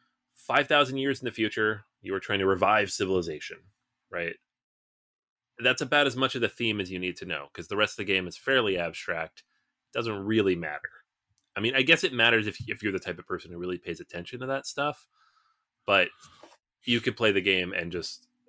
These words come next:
none of that would sink in. It doesn't, there's no flavor text, there's no characters, none of it really matters, which is fine. A lot of Euro games are like that, but if you care, that's something to know. Um,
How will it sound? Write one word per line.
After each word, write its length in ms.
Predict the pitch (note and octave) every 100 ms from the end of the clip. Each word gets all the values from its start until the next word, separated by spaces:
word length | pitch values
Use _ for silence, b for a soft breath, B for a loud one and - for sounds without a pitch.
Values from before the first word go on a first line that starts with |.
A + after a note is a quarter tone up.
| -
none 240 | F#2+ F#2+ F2+
of 100 | E2+
that 160 | E2+
would 140 | E2+ -
sink 300 | E2+ D#2+ D#2+
in. 120 | D2+
It 80 | F2
doesn't, 280 | A2 B2 - _ _
there's 200 | G2+ F2+
no 100 | F2+
flavor 380 | - C3 A#2+ A#2
text, 400 | - G2+ F#2 -
there's 180 | E2+ -
no 80 | D#2+
characters, 720 | - F2+ E2+ - D#2+ D#2+ -
none 120 | G2
of 100 | F2+
it 100 | F2
really 300 | F2 D#2 D#2 D#2+
matters, 800 | D#2+ E2+ - - - - - -
which 100 | A#3+
is 100 | -
fine. 260 | A2+ E2
A 40 | E2+
lot 140 | F2+
of 80 | F2
Euro 200 | E2+ E2
games 260 | - - -
are 60 |
like 160 | G2+ -
that, 140 | - - -
but 120 | - - _ _ _
if 80 | G2+
you 100 | A#2
care, 380 | - E2 E2+ - _ _ _ _
that's 160 | - -
something 240 | E2 E2+
to 80 | D#2+
know. 240 | D#2+ D#2 _ b b b b b b
Um, 360 | G#2+ F#2+ F2